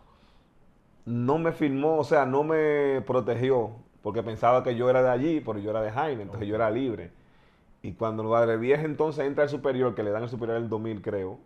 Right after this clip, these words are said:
Speaker 1: ellos me quieren reclamar, pero no, yo pertene-, yo jugué con quien, yo jugué por primera vez, fue con Pueblo Nuevo.
Speaker 2: Entonces llegaste a Pueblo Nuevo, novato del año.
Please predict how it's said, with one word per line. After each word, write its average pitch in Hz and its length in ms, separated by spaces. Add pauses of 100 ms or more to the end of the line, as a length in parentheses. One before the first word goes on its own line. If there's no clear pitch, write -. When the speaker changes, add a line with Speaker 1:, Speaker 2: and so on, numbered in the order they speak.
(160)
Speaker 1:
ellos 110 240
me 110 140
quieren 113 200
reclamar, 104 440
pero 95 200
no, 101 140
yo 98 160
pertene-, 85 320
yo 101 120
jugué 107 100
con 110 160
quien, 101 320
yo 113 100
jugué 123 140
por 131 180
primera 127 320
vez, 107 140
fue 104 180
con 107 160
Pueblo 104 240
Nuevo. 127 260
Speaker 2:
Entonces 107 240
llegaste 110 340
a 117 60
Pueblo 120 200
Nuevo, 131 440
novato 98 460
del 98 160
año. 147 400